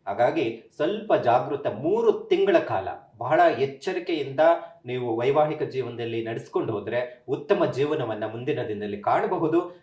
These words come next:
ಇಲ್ಲವಾದ್ರೆ ಇದೇ ಮೂರು ತಿಂಗಳಲ್ಲಿ, ಮೂರು ನಾಲ್ಕು ವರ್ಷಗಳ ಹಿಂದೆ ಮದುವೆ ಆಗಿರುವಂತವ್ರಿಗೂ ತೊಂದ್ರೆ ತಪ್ಪಿದ್ದಲ್ಲ. ಈಗಾಗ್ಲೇ ಪ್ರೇಮ ವಿವಾಹ ಆಗಿದ್ದೀರಾ, ಈಗಾಗ್ಲೇ ಚೆನ್ನಾಗಿ ಜೀವನ ನಡೀತಾ ಇದೆ ಅಂತ ಹೇಳಿದ್ರೇನು, ಯಾವುದೋ ಒಂದು ಕಾರಣದಿಂದ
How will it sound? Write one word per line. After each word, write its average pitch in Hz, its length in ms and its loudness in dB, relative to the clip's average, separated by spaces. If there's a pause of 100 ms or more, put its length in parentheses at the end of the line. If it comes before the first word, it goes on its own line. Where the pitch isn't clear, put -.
ಇಲ್ಲವಾದ್ರೆ 143 1160 0
ಇದೇ 208 360 6
ಮೂರು 202 300 6
ತಿಂಗಳಲ್ಲಿ, 147 560 -2
ಮೂರು 170 400 0
ನಾಲ್ಕು 151 440 0
ವರ್ಷಗಳ 156 480 -2
ಹಿಂದೆ 175 380 0
ಮದುವೆ 147 280 -2
ಆಗಿರುವಂತವ್ರಿಗೂ 127 960 -2 (260)
ತೊಂದ್ರೆ 135 640 -2
ತಪ್ಪಿದ್ದಲ್ಲ. - 600 -8 (540)
ಈಗಾಗ್ಲೇ 123 340 4
ಪ್ರೇಮ 151 300 2
ವಿವಾಹ 165 320 6
ಆಗಿದ್ದೀರಾ, 170 800 0
ಈಗಾಗ್ಲೇ 139 800 2
ಚೆನ್ನಾಗಿ 147 360 2
ಜೀವನ 165 220 0
ನಡೀತಾ 160 320 0
ಇದೆ 156 340 0
ಅಂತ 143 280 -4
ಹೇಳಿದ್ರೇನು, 139 800 -2 (140)
ಯಾವುದೋ 165 540 4
ಒಂದು 214 320 6
ಕಾರಣದಿಂದ 117 580 -2